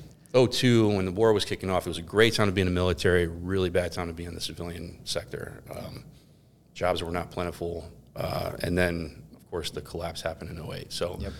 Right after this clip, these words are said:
Speaker 1: it was rough times for a while, and then I completed, uh, I took a state job, um, eventually landed with the Department of Health.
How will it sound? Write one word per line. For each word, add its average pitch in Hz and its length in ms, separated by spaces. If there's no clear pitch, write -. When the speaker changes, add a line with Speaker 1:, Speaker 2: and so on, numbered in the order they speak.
Speaker 1:
it - 60
was 117 140
rough 117 200
times 101 360
for 85 320
a 90 80
while, 87 580
and 85 160
then 85 400
I 85 140
completed, 90 640
uh, 87 220
I 95 140
took 131 200
a - 20
state - 360
job, 85 420
um, 80 560
eventually 92 420
landed 90 280
with 85 120
the 82 100
Department 87 400
of 80 100
Health. 90 460